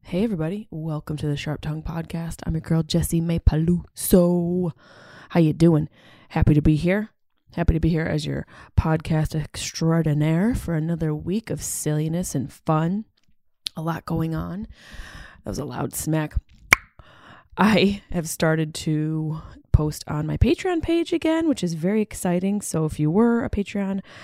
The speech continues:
before and you were like, "This fucking bitch doesn't post enough," no worries. Needn't not worry. We have a couple episodes that we posted up, and we will be posting every week.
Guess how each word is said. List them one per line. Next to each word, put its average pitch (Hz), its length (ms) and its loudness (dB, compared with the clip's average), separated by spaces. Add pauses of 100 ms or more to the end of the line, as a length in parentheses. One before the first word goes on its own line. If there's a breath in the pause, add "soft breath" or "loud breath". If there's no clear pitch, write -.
(160 loud breath)
before 247 480 6
and 170 180 -2
you 160 60 0
were 165 60 -2
like, 156 180 -4
"This 175 140 -6
fucking 160 260 -4
bitch 156 180 -4
doesn't 147 220 -4
post - 240 2
enough," 196 480 0
no 190 720 6
worries. 160 680 4 (360 loud breath)
Needn't 208 580 2
not 165 380 -2
worry. 156 480 4
We 156 300 -4
have 143 560 -6 (560 loud breath)
a - 60 -10
couple - 360 0
episodes 143 460 -2
that - 100 -4
we 143 80 -2
posted - 440 -6
up, - 200 -4
and 240 80 0
we 262 80 2
will 285 160 -2
be 285 80 -6
posting 262 440 0
every 262 220 -2
week. 285 360 0